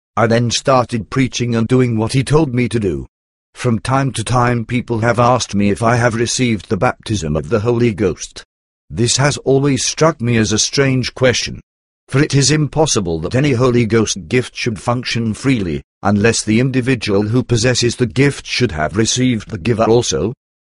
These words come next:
Chapter five. After his conversion and call to the ministry, there began a happy period of his life when God's blessings rested upon the young man, and everything seemed to go just right.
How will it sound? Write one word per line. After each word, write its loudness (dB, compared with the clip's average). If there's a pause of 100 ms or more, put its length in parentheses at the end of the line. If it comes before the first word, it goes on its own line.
Chapter -2
five. -2 (480)
After 0
his -2
conversion 2
and 0
call 2
to -2
the 0
ministry, 0
there 4
began 2
a 4
happy 0
period 2
of 0
his -4
life 2
when 2
God's 2
blessings -2
rested 2
upon -2
the 2
young 2
man, 0 (220)
and -2
everything 0
seemed -2
to -8
go 4
just 0
right. 0